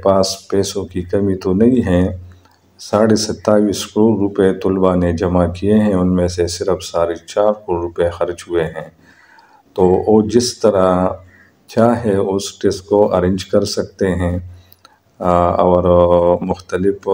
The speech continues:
जो आईटी एक्सपर्ट्स हैं, उनको बुलाएं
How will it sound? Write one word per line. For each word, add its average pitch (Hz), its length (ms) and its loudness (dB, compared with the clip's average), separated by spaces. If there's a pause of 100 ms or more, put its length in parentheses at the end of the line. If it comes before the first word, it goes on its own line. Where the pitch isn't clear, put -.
(200)
जो 87 560 0
आईटी 90 800 -4 (500)
एक्सपर्ट्स 90 640 -4
हैं, 87 300 -4 (440)
उनको 92 360 -2
बुलाएं 92 580 0